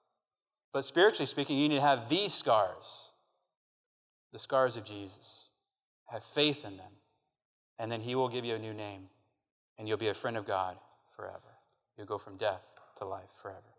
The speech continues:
Our closing song is to that effect, and as we look at the words of this song, it says, "I will change your name." This is coming from God. He's, he's saying in this song, and this family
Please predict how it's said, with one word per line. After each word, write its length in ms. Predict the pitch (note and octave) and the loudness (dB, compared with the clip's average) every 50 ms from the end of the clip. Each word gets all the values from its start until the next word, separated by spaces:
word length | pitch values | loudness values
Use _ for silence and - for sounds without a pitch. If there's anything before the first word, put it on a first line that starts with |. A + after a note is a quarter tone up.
| _ _ _ _ _ _ _ _ _ _ _ _ _ | _ _ _ _ _ _ _ _ _ _ _ _ _
Our 80 | B2 - | -2 6
closing 300 | - D3+ D3 C#3 C#3 A#2 | 8 8 8 8 6 4
song 320 | - - C3+ C3 C3 B2 | 6 6 8 8 8 6
is 100 | A2+ G#2 - | 2 -2 -2
to 60 | A#2+ | 2
that 140 | A2+ A2 G#2+ | 2 2 2
effect, 420 | G#2 - - C3 A#2+ A2+ - - - | 2 0 2 2 2 2 2 -2 -8
and 220 | A#2 A#2 B2 B2+ - - | -6 -6 -6 -4 0 0
as 140 | C3+ B2+ C#3+ | 0 2 2
we 80 | E3+ | 2
look 160 | F3 G3+ G3 | 0 0 0
at 60 | F#3+ C#3 | 0 -2
the 80 | C3 | 2
words 240 | B2 C#3 D#3 C#3+ - | 4 6 4 4 4
of 60 | A#2+ | 0
this 120 | A2+ G#2 - | -6 -6 -2
song, 360 | - E3 D3 C#3 B2+ B2 A2+ | 2 4 6 6 6 4 0
it 520 | G#2 - - - - - - _ _ - | -4 -12 -18 -20 -20 -20 -20 _ _ -4
says, 140 | - C#3 D#3+ | 0 4 6
"I 160 | D3+ D#3 F3 | 8 8 8
will 140 | F3+ F3 D#3+ | 8 6 4
change 340 | - - F3 E3 E3+ E3 D#3 | 2 2 0 0 2 0 0
your 60 | D#3 | 0
name." 120 | D#3 C#3+ | 0 2
This 160 | C#3+ G3+ G#3 - | 2 2 2 0
is 100 | - - | -2 0
coming 260 | - G#3 G3+ F#3+ D#3+ | 2 2 2 2 0
from 180 | - F3 D3+ | 0 -2 2
God. 340 | B2+ C3+ C#3 D3 C#3 A#2 A2 | 6 8 8 8 8 8 6
He's, 160 | B2 C#3 C3+ | 4 0 -2
he's 160 | - D#3+ D3+ - | -4 -4 -4 0
saying 320 | - F3+ F3 F3 E3 D#3 | 4 4 6 6 6 6
in 80 | C#3+ C#3 | 4 4
this 140 | C3 C3 | 2 2
song, 340 | - - D#3 C#3+ C3+ B2+ B2 | 2 4 6 6 6 6 4
and 160 | A2+ A#2 B2 | 0 -2 -2
this 160 | - B2+ A#2+ - | -2 -2 -2 0
family 420 | - D#3 D3+ D#3 D3 C3+ B2 | 0 2 2 4 4 2 0